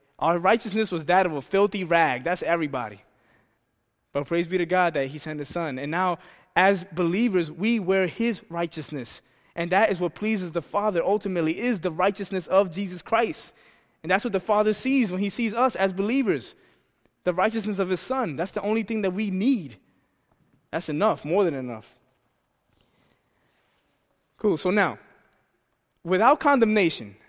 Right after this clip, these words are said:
without condemnation, I'm dead serious. Please do not feel guilty. Please do not, uh, turn your heads down. Without condemnation,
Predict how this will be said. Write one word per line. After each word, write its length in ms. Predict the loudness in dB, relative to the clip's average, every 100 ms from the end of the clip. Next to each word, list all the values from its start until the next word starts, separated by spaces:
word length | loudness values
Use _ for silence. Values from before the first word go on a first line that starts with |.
| -10
without 280 | 2 4 6
condemnation, 680 | 4 4 6 6 6 4 6
I'm 420 | 8 8 2 0
dead 380 | 2 6 6 4
serious. 520 | 2 4 4 0 -2
Please 360 | 0 2 4
do 140 | 2 0
not 360 | 4 4 4 0 -20 -20 0
feel 140 | 0
guilty. 500 | 4 4 4 0 -4
Please 300 | 0 0 0
do 100 | 0
not, 400 | 0 2 0 -2 -10 -16 -4
uh, 380 | 0 2 0 -4 -14 -20 -20 _ -4
turn 200 | -2 0
your 100 | 2
heads 200 | 2 2
down. 380 | 0 0 -2 -6 _ _ _
Without 300 | 4 4 4
condemnation, 720 | 2 0 2 0 -2 -6 -8